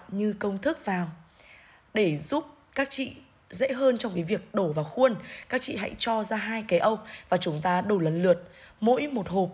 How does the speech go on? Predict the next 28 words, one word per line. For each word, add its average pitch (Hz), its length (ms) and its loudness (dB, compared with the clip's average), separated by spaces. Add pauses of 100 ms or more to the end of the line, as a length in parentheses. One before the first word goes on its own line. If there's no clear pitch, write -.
chúng 160 200 -2
ta 185 220 0
sẽ - 180 -2
đổ, 208 300 0
mỗi 190 160 -2
một 254 160 -2
lớp 254 220 2
sẽ - 160 0
khoảng 214 200 -2 (280)
mười 190 180 6
lăm 233 240 0 (240)
đến 170 160 2
hai 214 180 -2
mươi 220 140 0
gram. 214 280 0 (480)
Và 214 80 4
chắc 320 200 2
chắn 202 180 2
rồi, 214 200 0 (200)
chúng 175 180 0
ta 190 200 -2
sẽ - 140 -2
cho 214 300 0
vào 180 320 -2 (340)
giá - 180 -4
hấp. 190 260 -2 (400)
Giá 175 160 0
hấp 247 220 0